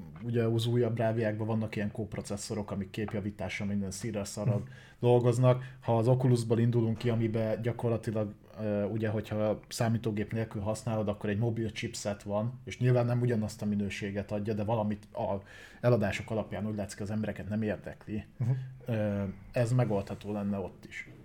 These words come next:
Speaker 1: Tehát, hogy így a saját ökoszisztémájukba ezt jobban beépítik.
Speaker 2: Meglátjuk, hogy mi fog történni, de hogy számítsatok arra, hogy, ö,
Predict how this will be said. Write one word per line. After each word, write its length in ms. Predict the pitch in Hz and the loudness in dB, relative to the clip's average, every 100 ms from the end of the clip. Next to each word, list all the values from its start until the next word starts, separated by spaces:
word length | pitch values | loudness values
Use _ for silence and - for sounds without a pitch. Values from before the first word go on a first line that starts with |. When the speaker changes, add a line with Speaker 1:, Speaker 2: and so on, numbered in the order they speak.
| - | -6
Speaker 1:
Tehát, 180 | 123 117 | -2 2
hogy 140 | 127 | 4
így 120 | 123 123 | 6 6
a 140 | 123 | 6
saját 340 | - 127 113 | 6 4 4
ökoszisztémájukba 840 | 120 113 - 110 - 113 110 107 104 | 2 -2 -2 -2 0 4 4 4 2
ezt 140 | 107 | 0
jobban 320 | 117 104 95 95 | 0 2 2 0
beépítik. 640 | 90 - - - - - - - - - - - - - - - - - - - - - - - - - - - - - - | -2 -6 -12 -14 -16 -18 -20 -20 -20 -20 -20 -20 -20 -20 -20 -20 -20 -20 -20 -20 -20 -20 -20 -20 -20 -20 -20 -20 -20 -20 0
Speaker 2:
Meglátjuk, 380 | 135 113 107 113 | 4 6 6 6
hogy 100 | 120 | 4
mi 60 | |
fog 120 | 127 - | 4 8
történni, 380 | 131 127 135 | 8 10 10
de 100 | 131 | 12
hogy 100 | 143 | 12
számítsatok 520 | 127 139 123 - 127 131 | 12 12 10 6 6 10
arra, 240 | 127 123 | 12 12
hogy, 200 | 117 113 | 10 10
ö, 160 | 120 | 10